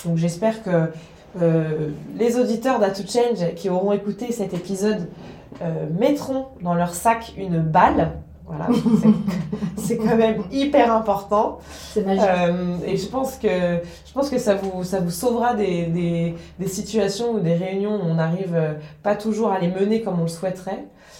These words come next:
Speaker 1: Euh, est-ce qu'en plus de tous les conseils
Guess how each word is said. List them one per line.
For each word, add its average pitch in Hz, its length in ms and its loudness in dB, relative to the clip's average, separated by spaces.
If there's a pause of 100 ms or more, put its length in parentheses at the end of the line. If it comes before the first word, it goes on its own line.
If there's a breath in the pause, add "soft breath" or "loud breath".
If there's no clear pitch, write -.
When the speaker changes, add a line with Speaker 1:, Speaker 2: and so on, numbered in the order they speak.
(180 loud breath)
Speaker 1:
Euh, 165 680 0 (120)
est-ce 208 200 0
qu'en 262 100 2
plus 302 240 -2
de 226 60 0
tous 254 160 -4
les 240 140 2
conseils 233 480 0